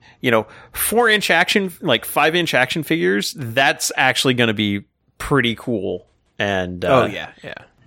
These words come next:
Speaker 1: twenty-five points of articulation, fully pre-painted. Uh, they've got, like, swappable hands, swappable gear. So, yeah, I, I,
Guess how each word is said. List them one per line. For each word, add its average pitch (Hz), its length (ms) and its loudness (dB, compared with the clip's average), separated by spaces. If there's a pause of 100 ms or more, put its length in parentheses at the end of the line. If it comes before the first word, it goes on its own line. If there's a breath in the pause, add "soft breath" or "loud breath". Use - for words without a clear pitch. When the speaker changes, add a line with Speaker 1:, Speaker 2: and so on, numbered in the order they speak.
Speaker 1:
twenty-five 151 500 0
points 147 220 0
of - 60 -6
articulation, 117 760 0
fully 131 260 -2
pre-painted. 113 960 0
Uh, 95 260 0
they've 101 160 -2
got, 104 140 2
like, 98 140 -2
swappable 110 600 2
hands, 101 540 -2
swappable 101 460 0
gear. 98 560 -2 (560 soft breath)
So, 95 300 -2
yeah, 92 340 -2
I, 117 420 -2
I, 127 100 -4